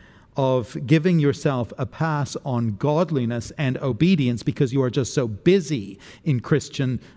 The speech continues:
service? Just watch out. <laughs> Just be careful.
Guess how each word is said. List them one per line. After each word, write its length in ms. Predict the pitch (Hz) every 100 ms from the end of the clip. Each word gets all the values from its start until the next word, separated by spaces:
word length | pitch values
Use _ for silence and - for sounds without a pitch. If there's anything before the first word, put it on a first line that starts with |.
| _
service? 960 | - - 143 127 101 - - - - - _ _ - _ - _ - - - - -
Just 200 | 196 -
watch 240 | 123 -
out. 320 | 98 90 - - - - -
<laughs> 380 | - - - -
Just 200 | - -
be 100 | 151
careful. 680 | - 165 165 - 107 -